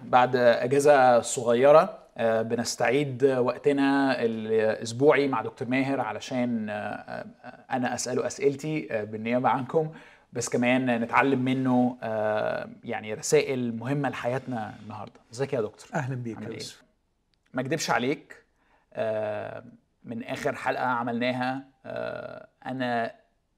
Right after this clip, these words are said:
Speaker 1: لسه موجوع. يعني ما أقدرش أقول إنه خلاص يلا، آه، ن-، نرجع ل-، بيسموه business as usual. يعني لا،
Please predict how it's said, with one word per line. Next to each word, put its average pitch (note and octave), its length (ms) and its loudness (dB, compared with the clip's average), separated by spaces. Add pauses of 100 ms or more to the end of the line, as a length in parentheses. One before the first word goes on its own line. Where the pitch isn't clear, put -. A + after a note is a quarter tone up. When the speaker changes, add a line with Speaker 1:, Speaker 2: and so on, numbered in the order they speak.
(140)
Speaker 1:
لسه D#3 260 -4
موجوع. A2 500 -10
يعني A2 420 -8
ما A#2 80 -4
أقدرش C3 280 -6
أقول A#2+ 160 -8
إنه A2 200 -8
خلاص - 640 -4
يلا، B2 240 -4 (200)
آه، G#2+ 800 -6
ن-، A2 240 -12
نرجع C3+ 300 0
ل-، A2+ 420 -2
بيسموه A#2 640 -12
business B2 320 -8
as A2 240 -12
usual. G2+ 380 -16
يعني A2 460 -16
لا، A2 140 -12